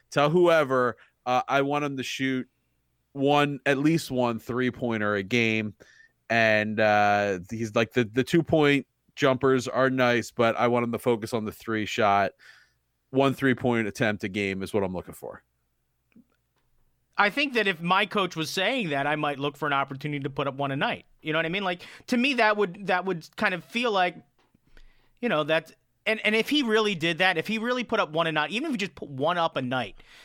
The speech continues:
Speaker 2: that would, defenses would have to start to respect that. And if they start to, to creep out more on him, forget about it. He will, he'll, he'll just gash people. He'll absolutely gash people. Guards can't cover him.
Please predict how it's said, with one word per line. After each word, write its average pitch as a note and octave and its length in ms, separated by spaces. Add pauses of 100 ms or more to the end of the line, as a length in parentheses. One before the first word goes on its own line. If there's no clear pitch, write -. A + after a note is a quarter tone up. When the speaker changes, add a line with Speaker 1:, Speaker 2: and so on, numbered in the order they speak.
(140)
Speaker 2:
that G#3 280
would, G#3 180 (400)
defenses F#3+ 600
would E3+ 200
have D3+ 520
to E3+ 160
start B2+ 540 (140)
to A2+ 420 (480)
respect D3+ 420
that. B2 220
And D3 100
if C3+ 140
they F#3 160
start A3+ 240
to, F3 100
to - 220
creep F3+ 320
out E3 240
more C#3+ 240
on B2 120
him, A#2+ 300 (320)
forget F3+ 300
about A#2 200
it. G#2+ 100
He D#3 180
will, C3+ 340
he'll, C#3+ 300
he'll D#3 160
just D3+ 220
gash B2+ 360
people. - 380
He'll D3 180
absolutely D#3 380
gash D#3 280
people. - 320 (360)
Guards A3+ 320
can't A3 240
cover G3 260
him. G2 100